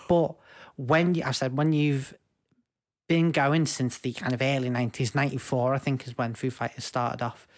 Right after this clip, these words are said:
When you've been going since, like, ninety-four, you ne-, you need to try different things. It can't just all be balls to the wall rock and roll. Some of it's, you know, tastes change. You know, you grow, you mature. You're not all, you're not just the, the kid from Seattle or wherever he's from.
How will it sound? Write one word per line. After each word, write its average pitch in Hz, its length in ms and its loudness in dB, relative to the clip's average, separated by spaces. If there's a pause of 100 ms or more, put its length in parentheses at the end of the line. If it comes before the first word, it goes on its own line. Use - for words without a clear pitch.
(440)
When 165 100 2
you've 156 140 4
been 160 100 2
going 165 220 4
since, 156 320 -2
like, 131 180 -2
ninety-four, 131 520 0 (260)
you 160 120 4
ne-, 196 200 4
you 185 100 2
need 220 180 4
to - 80 -2
try 214 200 4
different 208 320 0
things. 226 340 -2 (500)
It 151 120 0
can't 196 300 4
just - 200 0
all 185 160 4
be 170 180 2
balls 160 380 2
to - 40 -6
the 151 100 4
wall 147 280 4
rock 139 200 0
and 135 100 2
roll. 127 260 0 (420)
Some 196 240 2
of 190 80 2
it's, - 260 2
you 190 120 4
know, 131 180 2 (440)
tastes 196 280 2
change. 196 460 2 (240)
You 175 100 0
know, 147 80 4
you 143 160 2
grow, 160 400 4 (180)
you 151 200 2
mature. 151 560 0 (340)
You're 147 120 2
not 160 120 2
all, 151 240 2
you're 151 140 0
not 156 120 2
just - 220 -2
the, 143 280 -2
the 143 60 -2
kid 135 220 -2
from 139 180 0
Seattle 143 440 0
or 139 100 2
wherever 143 260 0
he's 143 120 0
from. 151 160 -2